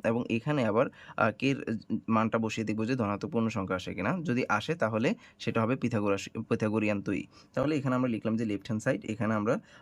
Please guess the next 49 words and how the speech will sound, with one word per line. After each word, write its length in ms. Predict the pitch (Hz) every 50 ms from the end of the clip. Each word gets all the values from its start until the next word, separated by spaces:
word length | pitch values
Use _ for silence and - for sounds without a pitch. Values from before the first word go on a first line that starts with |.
| -
আহ, 160 | 117 107 104 101 -
থ্রি 200 | - 127 120 117
কে, 180 | - - 147
আহ, 500 | 175 175 - - 107 107 107 104 - -
স্কয়ার 260 | 113 - - 123 123
প্লাস 240 | 123 - 117 110 -
ফোর 160 | - 113 101
কে 160 | 101 - 104 98
স্কয়ার, 300 | - - 113 113 - 110
এখানে 240 | 110 117 110 113
কে 180 | 110 - 117 110
যেহেতু 260 | 104 110 107 - 117
ওয়ান 180 | 110 101 98 101
ধরেছি, 440 | 98 98 104 104 - - 156 - - - - - -
তাহলে 240 | - 113 113 117 117
এখানে 220 | 113 - 110 110
কে 140 | 110 - 120
এর 60 | 110
মান 140 | 113 113 110
ওয়ান 180 | 101 101 104 104
বসালাম। 500 | 101 98 - 107 110 135 208 226 214 -
ওয়ান 200 | 104 110 110 110
বসিয়ে 340 | 107 107 - - 117 113 110
যদি 180 | 107 113 107
আমরা 140 | 107 101 101
ক্যালকুলেট 460 | 98 - 104 104 98 107 101 98 -
করি, 220 | - 113 113 123 196
সেক্ষেত্রে 380 | - - 120 113 117 - 113
আমরা 160 | 107 101 101 98
এখানে 200 | - 107 104 98
পাই 160 | - 110 113
হচ্ছে 220 | 113 98 - -
টোয়েন্টি 280 | - 113 110 110 110 113
ফাইভ। 240 | - 120 143 220 226 - - - - -
একইভাবে 460 | - 117 120 120 117 110 117 110 123
আমরা 180 | 117 110 107 110
যদি 220 | 107 117 110 113
এখানে 300 | 104 98 - 113 131 170
কে 140 | 175 - -
এর 60 | 113
মান 140 | 110 110 104 -
ওয়ান 200 | 98 104 110 107
বসাই, 280 | 104 104 - 143 160 175
তাহলে 320 | - 107 104 104 110 107
এখানেও 260 | 104 - 107 110 110
আমরা 140 | 107 107 104
টোয়েন্টি 280 | - - 113 113 104 101
ফাইভ 200 | - 95 90 87 -
পাই। 160 | 95 107 143